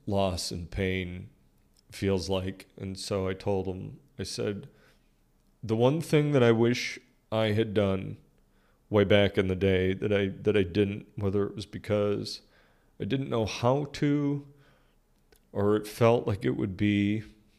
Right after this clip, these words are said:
weak, or I don't know what, but talk to somebody." Um, you know, if you have to, talk to, talk to a professional. And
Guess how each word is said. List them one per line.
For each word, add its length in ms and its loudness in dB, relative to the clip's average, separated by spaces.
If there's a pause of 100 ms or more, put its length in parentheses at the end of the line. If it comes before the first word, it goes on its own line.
weak, 440 2
or 140 6
I 80 6
don't 160 2
know 120 4
what, 420 2 (360)
but 600 2 (2000)
talk 280 2
to 80 -6
somebody." 520 -2 (920)
Um, 520 -4 (500)
you 80 -6
know, 100 -2
if 140 -6
you 80 2
have 300 0
to, 260 2
talk 460 0
to, 480 2 (1080)
talk 280 0
to 60 2
a 40 -4
professional. 840 0 (600)
And 420 -4